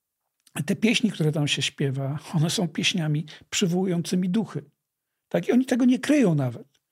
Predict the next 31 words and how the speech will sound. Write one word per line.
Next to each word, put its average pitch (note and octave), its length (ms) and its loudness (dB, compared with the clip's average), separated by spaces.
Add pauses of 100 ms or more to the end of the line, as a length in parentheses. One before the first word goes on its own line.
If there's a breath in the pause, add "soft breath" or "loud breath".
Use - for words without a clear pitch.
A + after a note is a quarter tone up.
(540 loud breath)
Więc, F3 420 0
więc F3 240 -2
w C#3+ 60 0
momencie, G3 400 0
w - 40 -8
którym G3+ 240 -2
to A3+ 140 -4
następuje, E3+ 1040 -2 (120)
mm, D3 360 -4
ten, D#3 360 -2
ten D3+ 200 0
w D3+ 60 -6
cudzysłowie D#3 480 -2
chrzest, - 600 -6 (880 soft breath)
y, F3+ 280 -2
no F3 140 0
to G3 120 -2
zaczyna F#3+ 340 -2
się G3+ 140 -2
droga F#3 220 0
duchowa. F3 460 -2 (960 loud breath)
I D#3+ 60 -2
teraz G#3 300 0 (1160)
istota, A3 680 2 (140)
y, G3+ 280 -2
tego, F#3 240 -2
co - 140 -6
chciałem, F3+ 400 0 (120)
y, E3 40 0
y, - 340 -4 (440)
powiedzieć. C#3+ 640 -2